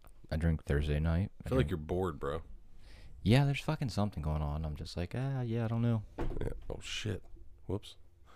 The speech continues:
Speaker 2: Yeah. I, I feel like you're bored. You gotta, you gotta do something.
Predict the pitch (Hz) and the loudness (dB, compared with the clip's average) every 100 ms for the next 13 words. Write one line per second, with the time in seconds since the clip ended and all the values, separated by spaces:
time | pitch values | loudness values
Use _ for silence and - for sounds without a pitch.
0 | - - - - - - - - - - | -20 -20 -20 -20 -20 -20 -20 -20 -16 -2
1 | 95 90 92 - - - - - - - | 2 2 2 -6 -20 -20 -20 -20 -20 -20
2 | - - - 90 98 104 87 82 80 82 | -20 -8 -4 -2 -2 0 -2 -2 -6 -4
3 | 90 78 82 - - - - - 82 73 | -2 -4 -8 -14 -20 -20 -18 -12 -10 -8
4 | - - 90 92 82 - - - - - | -10 -10 -4 -4 -4 -6 -16 -20 -20 -20
5 | - - - - - - 85 95 113 78 | -20 -20 -20 -20 -14 -2 6 8 8 4
6 | - 92 | 0 -6